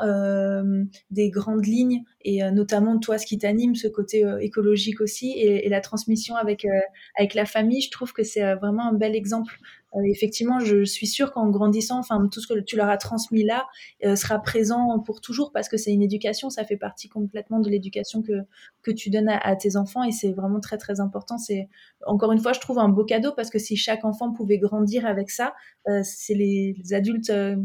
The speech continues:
les adultes qui deviendront demain auront déjà, euh, tout ça en main, donc, euh, donc c'est plutôt chouette. Je te remercie pour tous ces partages. Est-ce que tu voulais rajouter, euh, quelque chose ? Est-ce que t'avais un, un dernier petit mot, euh, à dire, quelque chose à,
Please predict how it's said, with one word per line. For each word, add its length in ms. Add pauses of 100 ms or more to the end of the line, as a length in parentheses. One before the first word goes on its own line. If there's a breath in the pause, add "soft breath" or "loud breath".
(340 loud breath)
les 80
adultes 220
qui 100
deviendront 460
demain 480
auront 420
déjà, 500
euh, 100 (460 soft breath)
tout 100
ça 200
en 100
main, 220
donc, 260
euh, 240
donc 160
c'est 140
plutôt 240
chouette. 340 (580 loud breath)
Je 80
te 120
remercie 400
pour 160
tous 100
ces 160
partages. 420
Est-ce 140
que 100
tu 120
voulais 240
rajouter, 500
euh, 240
quelque 280
chose ? 200
Est-ce 140
que 60
t'avais 320
un, 280 (320)
un 80
dernier 280
petit 300
mot, 260
euh, 320
à 160
dire, 280
quelque 240
chose 220
à, 200